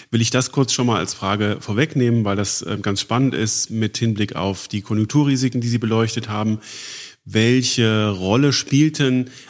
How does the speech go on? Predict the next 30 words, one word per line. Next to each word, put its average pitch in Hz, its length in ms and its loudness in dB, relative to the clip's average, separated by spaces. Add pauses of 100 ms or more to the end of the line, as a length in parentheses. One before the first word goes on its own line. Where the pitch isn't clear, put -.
(120)
eine 104 260 -2
echte 135 260 2
Branchenrotation 113 1300 0 (300)
in 107 100 0
Ihrem 120 200 2
Unternehmensanleihenportfolio 110 1300 2
über 139 180 0
den 123 120 2
Zyklus 139 400 0
hinweg? 120 540 -2
Im 113 180 -4
Aktienbereich 156 640 0
ist - 180 -4
das 107 140 -2
irgendwo 127 320 0
logisch. 156 420 2
Da 107 80 -8
gibt's 104 260 -6
Phasen, 120 400 0
in 101 80 -4
denen 101 220 -2
bestimmte 110 380 -4
Branchen 107 440 -2 (400)
wirklich 120 380 4
anspringen, 143 600 2
in 101 100 -6
denen 107 100 -2
die 120 60 0
Nachfrage 123 500 0
anspringt. 113 540 0